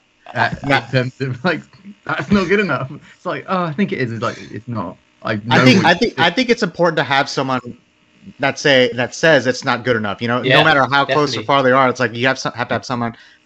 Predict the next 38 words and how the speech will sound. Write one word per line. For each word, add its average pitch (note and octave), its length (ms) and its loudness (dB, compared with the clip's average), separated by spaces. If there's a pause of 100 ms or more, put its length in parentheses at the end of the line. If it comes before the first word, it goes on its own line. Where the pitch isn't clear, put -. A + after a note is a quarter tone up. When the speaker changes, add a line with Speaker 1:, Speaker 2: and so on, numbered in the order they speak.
Speaker 2:
pushes C#3+ 300 2
you. A#2+ 120 4
Now A2+ 260 2
that's C#3 420 0
why F#3+ 160 4
I D#3 60 6
wanted C#3 300 4
to B2 100 6
learn B2+ 260 2
about B2 200 0
the - 40 -20
production, B2 380 -2
'cause A2+ 120 -12
it C3 60 0
was A#2 140 -4
so D#3+ 280 2
polished. A2+ 480 -2
It C3 120 -6
was, C3+ 240 -2 (540)
I D3+ 100 4
feel C4+ 140 6
like G3+ 120 6
metal C3+ 300 6
albums B2 300 2
are A#2 80 2
one A#2+ 120 -2
of A2+ 60 -2
the G#2 60 2
hardest A#2+ 400 0
records G#2+ 280 -2
to - 80 -6
actually G2 240 -6
produce, G2+ 380 -6
and F#2 120 -8
Speaker 3:
Yeah. - 60 -6
Speaker 2:
Johnny C3 260 4
did A2+ 200 2
it G#2 180 0